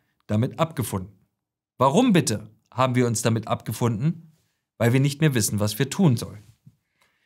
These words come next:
Wir haben in Deutschland viel zu wenig Wohnraum, während gleichzeitig immer mehr Menschen nach Deutschland strömen. Vierhunderttausend neue Wohnungen jedes Jahr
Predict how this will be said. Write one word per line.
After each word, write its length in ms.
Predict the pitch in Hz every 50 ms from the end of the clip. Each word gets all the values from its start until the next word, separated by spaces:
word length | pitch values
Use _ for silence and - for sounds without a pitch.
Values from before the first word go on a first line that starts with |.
| _ _
Wir 140 | - 127 143
haben 140 | 190 220 254
in 80 | 240
Deutschland 500 | 190 180 160 165 160 - - 160 165 156
viel 280 | - - - 180 180 180
zu 200 | 180 - 170 131
wenig 300 | 120 113 120 147 143 -
Wohnraum, 680 | 160 180 196 196 175 147 110 107 101 98 98 - - _ _
während 260 | - 131 127 127 120
gleichzeitig 840 | 113 143 165 214 240 - - - 165 139 131 127 143 156 151 - - - -
immer 280 | - 202 196 208 202 202
mehr 260 | 190 165 151 156 160
Menschen 400 | 156 143 117 113 107 - - 135
nach 100 | 151 156
Deutschland 540 | 156 214 214 220 202 208 - 156 123 117 107
strömen. 440 | - - 113 110 110 101 90 95 - _ _ _ _ _ _ _ _ _ _ _ _ -
Vierhunderttausend 880 | - - - - 208 220 214 220 208 - 147 147 139 147 143 165 143
neue 300 | 123 110 110 120 135 131
Wohnungen 420 | 135 165 175 160 139 110 104 98 104
jedes 360 | 104 117 131 135 147 143 -
Jahr 320 | 151 135 113 104 - -